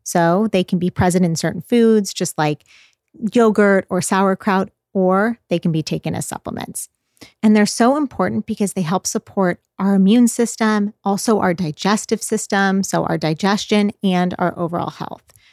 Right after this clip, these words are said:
So because our gut bacteria is so important for our overall health, I'm sure you've heard that before, taking a probiotic supplement is just a great way to make sure you're getting that right balance of the good bacteria our body needs.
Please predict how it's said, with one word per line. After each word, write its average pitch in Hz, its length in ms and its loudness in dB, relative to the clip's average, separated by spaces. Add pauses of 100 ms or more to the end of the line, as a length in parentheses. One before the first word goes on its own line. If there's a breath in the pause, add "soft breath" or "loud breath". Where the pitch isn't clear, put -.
So 208 200 2
because 254 580 -2
our 254 140 0
gut 220 240 0
bacteria 196 680 -2
is 185 160 -4
so 185 640 0
important 185 640 -4
for 175 120 -2
our - 120 -2
overall 160 360 -2
health, - 280 -6
I'm 170 100 -6
sure - 160 -4
you've 175 160 -4
heard 185 280 0
that - 180 -2
before, - 460 -6 (340 soft breath)
taking 240 340 2
a 254 60 0
probiotic 180 640 0
supplement 226 540 -2
is 196 120 -6
just - 280 -8
a 196 60 -4
great 190 460 -2
way 185 200 2
to 170 80 -2
make 170 280 -2
sure 175 200 -2
you're 180 320 -4
getting 180 380 -2
that 165 200 -4
right 170 460 -2
balance 175 440 0
of - 180 -8
the 175 80 0
good 165 280 0
bacteria 165 680 -2
our 170 120 -6
body 196 320 -4
needs. - 400 -10